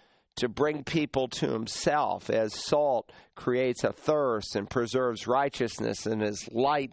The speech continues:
dispels darkness. And so what's happened is on the first day of the week when most of God's people are gonna come, you know, people have told me, "Oh, Willow Creek, they have the Wednesday night meeting where, you know,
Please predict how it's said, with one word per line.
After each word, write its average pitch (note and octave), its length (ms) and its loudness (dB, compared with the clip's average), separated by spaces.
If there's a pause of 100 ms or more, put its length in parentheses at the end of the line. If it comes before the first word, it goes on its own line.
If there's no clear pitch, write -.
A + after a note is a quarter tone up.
dispels A2+ 640 -2 (140)
darkness. - 840 -2 (640)
And C#3 100 0
so D3 220 2
what's C#3+ 280 0
happened E3+ 760 0
is B2+ 160 0
on B2+ 160 2
the B2 80 0
first F3 400 -2
day D#3+ 120 4
of D3 40 0
the C#3+ 100 -2
week D3 160 -4
when B2 160 0
most C#3+ 340 0
of D3 80 0
God's C#3+ 300 0
people D3 280 2
are C3+ 140 2
gonna C#3 220 0
come, F#2+ 400 0 (540)
you - 80 4
know, C3+ 120 6
people D#3 380 2
have C3 100 0
told C3 220 4
me, B2+ 80 4
"Oh, C#3 160 4
Willow B2 260 2
Creek, C3 300 0
they A#2+ 160 2
have A#2+ 220 0
the G#2+ 120 2
Wednesday B2 460 0
night A#2+ 220 0
meeting G#2+ 400 -2
where, G#2 160 0
you G#2+ 160 -4
know, G2+ 240 -2